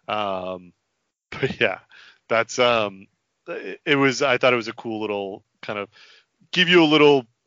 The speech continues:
uh, perspective too on who the Flag Smashers,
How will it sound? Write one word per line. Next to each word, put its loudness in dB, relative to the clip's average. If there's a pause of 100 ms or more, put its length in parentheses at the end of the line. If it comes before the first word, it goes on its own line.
uh, 4
perspective -6
too -6
on -8 (160)
who -8
the -6
Flag 0
Smashers, -8